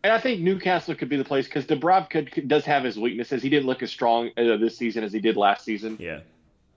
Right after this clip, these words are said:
Speaker 1: And maybe that's because he's still coming back from the injury. Um, no, man, it was just really depressing,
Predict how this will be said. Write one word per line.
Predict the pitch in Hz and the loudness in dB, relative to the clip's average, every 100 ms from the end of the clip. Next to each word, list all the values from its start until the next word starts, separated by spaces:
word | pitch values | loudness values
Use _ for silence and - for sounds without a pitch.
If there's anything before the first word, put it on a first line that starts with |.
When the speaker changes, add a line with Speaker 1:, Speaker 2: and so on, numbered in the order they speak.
| - | -4
Speaker 1:
And | 139 | 0
maybe | 147 160 | 4 4
that's | 160 - | 2 0
because | 143 127 | -4 -4
he's | 127 | -2
still | 151 | -4
coming | 139 139 120 | -2 -2 0
back | 117 123 - | 2 0 -2
from | 117 | -6
the | 110 | -4
injury. | 110 113 123 131 - - - _ _ _ _ _ - | -4 -2 -2 -4 -6 -18 -20 _ _ _ _ _ -4
Um, | 113 110 107 104 101 98 _ _ _ _ _ _ _ _ _ _ - | 2 4 4 2 -4 -12 _ _ _ _ _ _ _ _ _ _ 0
no, | 185 | 2
man, | 175 180 | 4 2
it | 175 | 0
was | 151 | -2
just | 151 | -2
really | 165 175 | 2 4
depressing, | - - 165 135 117 | 2 -2 -2 -2 -8